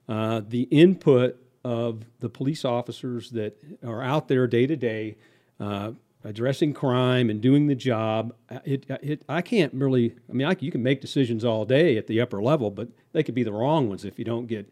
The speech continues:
input from line level people. And I, I think that goes a long way with morale. I don't believe that line level police officers and our correction officers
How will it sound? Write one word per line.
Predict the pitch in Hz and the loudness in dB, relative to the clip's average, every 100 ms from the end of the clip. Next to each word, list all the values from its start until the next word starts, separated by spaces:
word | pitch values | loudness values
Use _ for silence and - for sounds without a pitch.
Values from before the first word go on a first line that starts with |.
| - | 0
input | 139 151 - 110 - | 4 4 2 0 -2
from | 101 | -8
line | 107 107 104 | -6 -6 -8
level | 107 98 | -10 -10
people. | - 131 127 - - - - - _ | -2 -2 -2 -10 -14 -20 -20 -20 _
And | 135 | 2
I, | 165 160 | 4 4
I | |
think | 180 180 180 | 4 4 4
that | 143 | 2
goes | 139 135 | 4 2
a | 123 | 4
long | 123 123 120 | 4 4 4
way | 120 | 2
with | 113 104 | 0 -4
morale. | 110 117 123 113 95 - | -2 0 2 0 -4 -2
I | 139 | 4
don't | 165 139 | 4 4
believe | 135 127 131 135 117 | 2 4 6 6 4
that | 120 120 - - | 0 -2 -8 -8
line | 127 135 | -4 -2
level | 131 131 127 | -2 -2 -4
police | - 131 123 | -2 -4 -2
officers | 123 113 107 127 110 | -4 -4 -6 -8 -6
and | 107 | -4
our | 120 | -4
correction | - 113 117 - 113 | -4 -4 -4 -6 -10
officers | 107 104 - 120 107 | -8 -10 -8 -8 -8